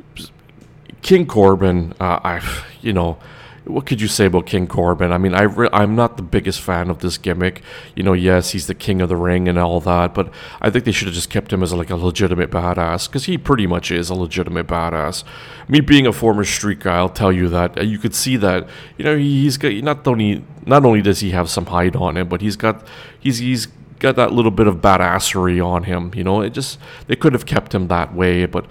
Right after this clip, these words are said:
you know, not everybody in the company can be a badass, right? I mean, you know, let's face it, the last big badass of the company is the man who,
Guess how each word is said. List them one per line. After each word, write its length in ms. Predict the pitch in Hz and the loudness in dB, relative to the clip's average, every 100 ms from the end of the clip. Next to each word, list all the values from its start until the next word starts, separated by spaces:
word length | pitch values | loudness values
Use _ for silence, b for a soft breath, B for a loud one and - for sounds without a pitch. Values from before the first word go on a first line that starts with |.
| B B B | B B B
you 60 | 160 | -2
know, 100 | 160 | 2
not 180 | 160 113 | 4 6
everybody 460 | 101 104 90 95 | 6 4 4 4
in 80 | 90 | 4
the 80 | 87 | 0
company 400 | - 95 92 90 | 0 0 0 -2
can 180 | - 85 | -2 -2
be 120 | 90 | -2
a 60 | |
badass, 640 | 80 95 87 85 - - - | 2 2 2 0 -4 -6 -6
right? 280 | 90 92 95 | -2 -2 -2
I 60 | |
mean, 320 | 90 92 90 B B B B - | -2 -2 -4 B B B B -10
you 100 | 98 | -2
know, 260 | 87 87 85 - | 0 -2 -6 -4
let's 280 | 104 - | -4 -2
face 300 | - 107 92 | 0 0 0
it, 80 | 90 | -4
the 80 | 95 | -4
last 400 | 87 101 101 87 | 0 0 0 0
big 260 | 107 95 - | 2 2 2
badass 540 | 95 95 92 92 - | 2 4 2 -2 -4
of 100 | 92 | -8
the 60 | 90 | -6
company 640 | - 95 90 - 90 87 B B B B | -4 -2 -4 -6 -8 -10 B B B B
is 200 | - 85 | -4 -2
the 60 | 95 | 0
man 280 | 92 95 | 4 2
who, 340 | 95 92 87 | 2 0 0